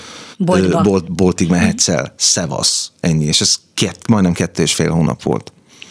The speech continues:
Speaker 2: A tetőteraszon sétáltunk körbe minden nap egy órát. Hál' Istennek volt, hogy, hogy valamennyire fizikálisan kondícióban maradjunk.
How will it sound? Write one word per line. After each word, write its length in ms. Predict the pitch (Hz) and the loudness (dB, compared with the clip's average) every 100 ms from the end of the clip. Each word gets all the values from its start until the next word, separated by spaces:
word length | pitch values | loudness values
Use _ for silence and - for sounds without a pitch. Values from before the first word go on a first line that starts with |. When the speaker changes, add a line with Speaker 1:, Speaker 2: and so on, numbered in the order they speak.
| - - - | -20 -20 -10
Speaker 2:
A 100 | - | -6
tetőteraszon 640 | 123 - 87 92 87 95 | -6 -6 -2 0 2 2
sétáltunk 520 | - 95 - 78 87 | 2 0 -2 -4 -2
körbe 220 | 85 95 87 | 0 2 6
minden 260 | 90 82 | 6 4
nap 160 | 80 - | 2 0
egy 220 | 85 85 | 0 4
órát. 300 | 87 82 - | 2 2 0
Hál' 140 | 101 82 | -2 -2
Istennek 400 | 80 82 80 - | 0 0 0 0
volt, 220 | 90 80 | 0 2
hogy, 160 | 98 85 | 0 -2
hogy 160 | 82 87 - - - - | 0 -2 -2 -14 -16 -4
valamennyire 600 | 92 95 87 87 90 90 87 - _ _ - | 0 2 4 6 6 4 0 -4 _ _ -4
fizikálisan 600 | 95 156 - 80 82 90 | -2 -2 -2 -2 -2 -2
kondícióban 460 | 95 92 80 95 113 | 0 0 0 -2 0
maradjunk. 360 | 160 165 160 | 0 0 0